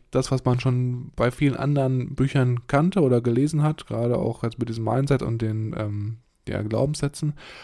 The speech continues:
Aber dann im zweiten Teil, wo es jetzt auch wirklich um die praktische Umsetzung ging und auch gerade jetzt diese drei Goldtopf-Systemstruktur, die hat wirklich für mich nochmal hier den,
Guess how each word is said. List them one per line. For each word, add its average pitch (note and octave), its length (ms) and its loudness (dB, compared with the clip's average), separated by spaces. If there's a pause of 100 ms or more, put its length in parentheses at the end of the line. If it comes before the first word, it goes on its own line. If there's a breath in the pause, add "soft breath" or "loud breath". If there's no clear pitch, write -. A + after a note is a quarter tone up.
(180 loud breath)
Aber B2 280 4
dann B2+ 200 2
im A#2+ 120 -4
zweiten C#3 440 0
Teil, C3 320 2
wo C3 100 4
es - 100 -2
jetzt C3 160 -2
auch B2 140 0
wirklich C3 340 -2
um A#2+ 120 0
die A#2 120 0
praktische C3 540 -2
Umsetzung C3+ 600 0
ging C3 200 -2
und A2 140 -6
auch A#2 160 0
gerade B2 300 2
jetzt A#2 200 -2
diese A#2 360 2 (260 loud breath)
drei A#2+ 300 0 (320 loud breath)
Goldtopf-Systemstruktur, C3 2000 0
die B2+ 320 -2
hat B2+ 160 -2
wirklich B2 260 -4
für A#2+ 100 -4
mich A#2+ 260 -2
nochmal A#2 260 0
hier A#2 160 0
den, A#2 240 -2